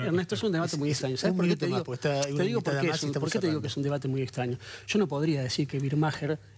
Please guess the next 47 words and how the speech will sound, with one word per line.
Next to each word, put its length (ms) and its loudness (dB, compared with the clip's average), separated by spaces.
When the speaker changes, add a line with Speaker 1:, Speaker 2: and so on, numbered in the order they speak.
Speaker 2:
es 140 0
cómplice 460 2
de 20 2
los 100 0
que 80 -6
mataron 380 0
quinientas 380 0
personas 380 -2
en 40 -2
la 80 0
Plaza 260 0
de 40 2
Mayo 240 2
en 40 2
el 60 0
cincuenta 340 0
y 60 2
cinco. 400 -2
A 80 2
mí 80 8
se 120 2
me 80 4
caería 260 4
la 160 2
cara 200 2
de 40 2
vergüenza 480 0
de 80 0
tener 160 2
una 120 2
argumentación 500 0
así. 280 -2
Y 60 6
decir 360 4
que 120 4
alguien, 420 2
que 100 2
alguien 420 2
hoy, 380 2
por, 300 -2
por 400 2
apoyar 400 2
a 20 4
este 160 0
gobierno, 540 2
o 240 2
por 400 0